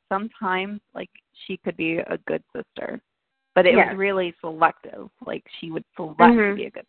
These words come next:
Speaker 1: sister at times.
Speaker 2: Yeah.
Speaker 1: Which is
Speaker 2: I
Speaker 1: actually
Speaker 2: mean,
Speaker 1: very true to real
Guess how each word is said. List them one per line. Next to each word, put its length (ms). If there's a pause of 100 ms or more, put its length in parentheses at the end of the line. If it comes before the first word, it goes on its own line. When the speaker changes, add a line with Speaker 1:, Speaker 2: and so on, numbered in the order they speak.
Speaker 1:
sister 300
at 140
times. 220
Speaker 2:
Yeah. 140 (840)
Speaker 1:
Which 200
is 80
Speaker 2:
I 60
Speaker 1:
actually 320
Speaker 2:
mean, 80
Speaker 1:
very 240
true 200
to 100
real 240